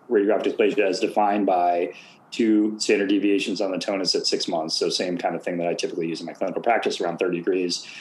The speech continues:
And I think they also, the San Diego paper also used decreased abduction. It was a little bit of kind of a quirky, uh, kind of throw in there for the definition of dysplasia.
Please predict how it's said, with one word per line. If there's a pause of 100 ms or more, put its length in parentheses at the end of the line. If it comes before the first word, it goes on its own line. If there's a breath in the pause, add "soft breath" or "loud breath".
(320 loud breath)
And
I
think
they
also,
the
San
Diego
paper
also
used
decreased
abduction.
It
was
a
little
bit
of
kind
of
a
quirky,
uh,
kind
of
throw
in
there
for
the
definition
of
dysplasia.